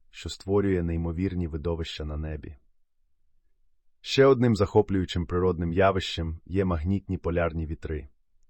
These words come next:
Ці вітри виникають в результаті взаємодії сонячного вітру з магнітосферою Землі та створюють неймовірні світлові ефекти на полярних небесах,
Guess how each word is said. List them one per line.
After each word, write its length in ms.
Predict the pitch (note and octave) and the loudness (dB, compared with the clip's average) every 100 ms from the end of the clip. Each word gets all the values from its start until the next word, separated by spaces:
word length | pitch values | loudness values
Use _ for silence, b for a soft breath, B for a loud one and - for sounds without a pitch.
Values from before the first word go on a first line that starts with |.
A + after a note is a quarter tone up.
| _ | _
Ці 180 | - A2+ | -4 0
вітри 300 | A2+ C3+ A#2+ | 2 2 2
виникають 580 | G#2+ G#2+ G2 A2 G#2+ - | 4 2 6 6 6 4
в 40 | |
результаті 580 | F#2 F2+ F2+ G2+ F#2+ F#2 | -2 -2 2 4 4 0
взаємодії 640 | D#2+ F2+ F2+ F#2 F2 G#2 F#2 | -2 0 0 0 0 0 0
сонячного 640 | - G2 F#2+ - F2 E2+ | 0 0 -2 -2 -2 -2
вітру 340 | F2+ G2+ G2 | -2 -4 -4
з 80 | E2+ | -4
магнітосферою 840 | E2+ E2+ E2 E2+ - F#2+ F2+ E2+ D#2 | -4 -4 -4 -8 -4 -2 0 -2 -4
Землі 480 | D#2+ E2+ F#2+ G#2+ - | -4 -4 -4 -6 -6
та 100 | E2 | -10
створюють 540 | - F#2+ G2+ G2 F2+ | -8 0 2 2 0
неймовірні 640 | F2 F2+ F2+ F2 G#2 F#2 E2+ | -2 0 0 0 -2 -2 -6
світлові 560 | - E2+ - E2 F#2+ | -6 -10 -8 -4 -2
ефекти 420 | F2+ - F#2+ - E2 | -2 0 -2 -2 -8
на 120 | D#2 | -6
полярних 500 | E2 F2 E2 D#2+ - | -2 -2 -2 -4 -8
небесах, 640 | D2+ D#2+ - F#2 - | -8 -8 -6 -6 -8